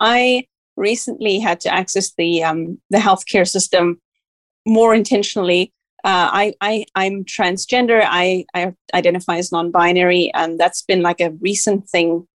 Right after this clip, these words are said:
um, in the last few years. And, and, and it's very fascinating how blindness and that have intersected. <laughs> But, uh, recently I had, um, gender-affirming top surgery, and I decided, you know, I, I, I have a lot of just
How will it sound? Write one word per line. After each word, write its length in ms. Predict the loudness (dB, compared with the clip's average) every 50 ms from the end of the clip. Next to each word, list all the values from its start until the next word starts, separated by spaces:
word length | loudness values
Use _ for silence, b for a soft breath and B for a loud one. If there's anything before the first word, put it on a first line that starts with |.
| _ -2
um, 320 | 0 0 0 0 -2 -2
in 80 | 0 0
the 80 | 2
last 300 | 2 2 2 2 0 -2
few 140 | -2 0 0 2
years. 340 | 4 4 6 6 4 4 2
And, 180 | 0 0 0 -2 B B B B B B B B B _ -8
and, 180 | -4 -4 -2 0
and 160 | 0 0 0 2
it's 260 | 0 0 0 0 -2
very 240 | 2 4 4 4 4
fascinating 640 | 2 0 0 0 0 0 2 0 2 2 2 2 2
how 260 | 2 2 0 0 -2 _ _ _
blindness 520 | -2 0 2 2 2 0 -2 -4 -4 -6 -6
and 120 | -6 -4
that 140 | -4 -4 -2
have 140 | -4 -6 -4
intersected. 920 | -2 -4 -4 -4 -4 -6 -2 0 0 0 2 2 0 2 4 4 4 4 2 0 -2
<laughs> 180 | 2 2 2 2 0 _ _ B B B B B B
But, 200 | 2 2 2 2 -2 -4 -2
uh, 160 | -2 -2 0
recently 460 | 0 -2 -2 -4 -6 -6 -4 -2 0
I 120 | 0 0
had, 300 | -2 0 0 0 -2 -2 -4
um, 320 | -6 -4 -4 -4 -6 -8 _ B B B _ _ -2
gender-affirming 760 | 0 0 2 2 2 0 -2 0 -2 -2 0 0 -2 -4 -4 -2
top 260 | 0 0 0 0 -2
surgery, 420 | -2 0 0 0 0 0 0 0
and 100 | 2 2
I 120 | 0 -2 -2
decided, 560 | -2 -4 -4 -2 -2 -2 0 -2 -4 -6 _ _ _ _ _ _ _ _ _ _ -2
you 80 | 0
know, 180 | 2 2 2 2
I, 160 | 2 0 -2 -4 -4 -6 B B B B B B B B
I, 200 | -2 -2 -2 -2 -2
I 100 | 0 0
have 240 | 2 2 2 2 4
a 40 | 4
lot 240 | 4 4 4 4 4
of 140 | 2 0
just 240 | -2 -4 -6 -6 _